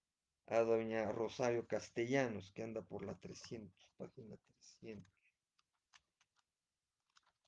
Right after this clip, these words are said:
Bien, aquí está. Rosario Castellanos. Y entonces trae uno muy largo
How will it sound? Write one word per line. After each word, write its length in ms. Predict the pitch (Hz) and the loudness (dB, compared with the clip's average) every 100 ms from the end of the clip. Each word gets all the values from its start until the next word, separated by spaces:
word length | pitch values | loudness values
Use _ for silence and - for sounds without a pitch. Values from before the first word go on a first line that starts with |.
| _ _ _ _ _ _ _ _ _ _ _ _ _ _ _ _ | _ _ _ _ _ _ _ _ _ _ _ _ _ _ _ _
Bien, 240 | - - 98 | -10 -6 -6
aquí 220 | 101 123 | 2 4
está. 460 | 120 - 127 107 95 _ _ _ _ _ _ _ _ _ _ _ _ _ _ _ _ _ _ _ | 4 2 2 2 -4 _ _ _ _ _ _ _ _ _ _ _ _ _ _ _ _ _ _ _
Rosario 500 | 104 92 127 123 120 | -6 0 2 2 0
Castellanos. 880 | 107 - - - 92 104 104 98 - - _ _ _ _ _ _ _ _ _ _ _ _ _ _ _ _ _ - _ _ - | -8 -12 -10 -8 -6 -4 -4 -4 -12 -20 _ _ _ _ _ _ _ _ _ _ _ _ _ _ _ _ _ -20 _ _ -6
Y 80 | 143 | 0
entonces 500 | 156 151 147 156 147 | 2 4 2 2 0
trae 320 | 139 135 135 | 6 8 10
uno 220 | 135 139 | 8 6
muy 220 | 135 151 151 | 6 8 10
largo 520 | 143 123 117 139 | 10 8 6 4